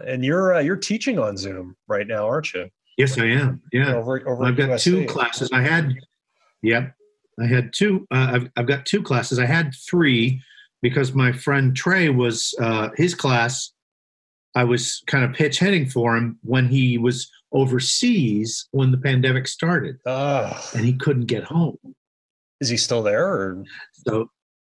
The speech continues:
Speaker 2: no, he got, he got back.
Speaker 1: Oh, he
Speaker 2: He,
Speaker 1: got
Speaker 2: he
Speaker 1: back. Okay.
Speaker 2: And, and what was wild is this was when we should have been locking down. He
Speaker 1: Mm-hmm.
Speaker 2: walked through,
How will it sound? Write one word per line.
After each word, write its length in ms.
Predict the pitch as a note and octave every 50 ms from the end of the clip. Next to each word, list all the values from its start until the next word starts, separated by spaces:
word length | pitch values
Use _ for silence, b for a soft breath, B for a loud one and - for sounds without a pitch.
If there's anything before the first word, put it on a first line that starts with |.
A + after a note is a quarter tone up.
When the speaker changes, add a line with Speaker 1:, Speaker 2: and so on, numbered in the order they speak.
| _ _ _ _ -
Speaker 2:
no, 200 | B2 B2+ C#3+ D3+
he 140 | C#3 D#3 D3+
got, 220 | B2 D3+ D#3 D#3 -
he 80 | C3+ C#3+
got 200 | E3 F3 E3+ C3+
back. 180 | C#3 C3 A#2 A#2+
Speaker 1:
Oh, 60 | A#2
he 120 | A#2+ B2
Speaker 2:
He, 120 | A2+ B2 A#2+
Speaker 1:
got 140 | A#2+ A#2
Speaker 2:
he 60 | A2+ -
Speaker 1:
back. 360 | B2 A#2 A2 G2 - - -
Okay. 300 | G#2 - - G2+ G2 F#2+ - _ _ _ _ _ -
Speaker 2:
And, 200 | E3 E3+ F3 - G3+
and 160 | F#3 F3 F3
what 140 | F#3 G3+ F#3
was 160 | C#3+ D3+ B2+
wild 320 | C#3 E3 A3 A3+ A3+ G3+ D#3
is 220 | D3 C3 C3+ B B B B _ -
this 240 | B2+ F3+ F#3 - G#3
was 260 | G#3+ E3+ C3+ C3 -
when 240 | C#3+ E3 F3 E3+ E3
we 120 | E3+ F3
should 300 | - - - - F3 F3
have 140 | F#3+ F3+ E3
been 160 | E3+ F3+ F3
locking 420 | E3 E3 E3 E3 E3 - E3+ D#3+ D3+
down. 480 | D#3 D3+ D3+ E3 F3 G3 G3+ G#3 G3+ - _ _ _ _ _ _ _ _ _ _ _ -
He 200 | - G#2 A#3 B3
Speaker 1:
Mm-hmm. 80 | A#3+
Speaker 2:
walked 300 | B3+ B3 B3 A#3+ - - - -
through, 480 | - F#3+ G3 F#3+ F#3 F#3 F3 F3+ -